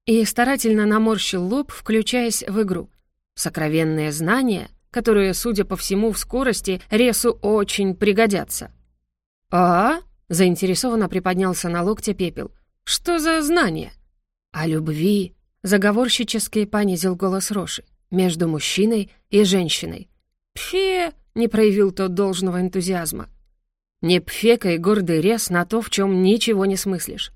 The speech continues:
Но, учитывая наши многолетние братские отношения и твою полную наивность в этом вопросе, я готов пойти навстречу и немного поучить.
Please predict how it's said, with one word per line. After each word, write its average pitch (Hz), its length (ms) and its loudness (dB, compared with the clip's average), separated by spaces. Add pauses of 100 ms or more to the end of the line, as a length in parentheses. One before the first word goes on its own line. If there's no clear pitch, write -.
Но, 202 140 2
учитывая 180 480 -2
наши 175 320 -2
многолетние 180 580 0
братские 165 460 -4
отношения 175 640 -4 (280)
и 185 140 4
твою 214 240 2
полную 233 420 2
наивность 196 640 0
в 190 60 -2
этом 180 240 -2
вопросе, 185 500 -2 (340)
я 160 240 2
готов 262 320 -2
пойти 262 300 -2
навстречу 208 640 -2 (220)
и 196 120 4
немного 190 440 4
поучить. 180 520 -2